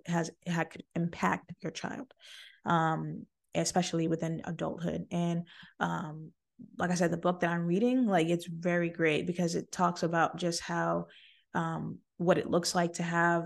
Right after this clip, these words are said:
emotionally available versus emotionally unavailable parents, and then also how it impacts the child and how there's,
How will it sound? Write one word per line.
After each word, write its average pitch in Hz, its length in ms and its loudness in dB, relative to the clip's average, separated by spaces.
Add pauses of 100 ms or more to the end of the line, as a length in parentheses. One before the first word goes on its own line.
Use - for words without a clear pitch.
(140)
emotionally 170 640 -2
available 175 560 2
versus 160 300 -4 (500)
emotionally 170 560 0 (160)
unavailable 196 600 4
parents, 214 500 -2 (400)
and 175 180 4
then 170 140 2
also 175 380 2
how 165 360 4
it - 200 -4
impacts 170 480 -2
the 170 80 -2
child 180 600 2
and 180 120 2
how 170 300 2
there's, 175 400 2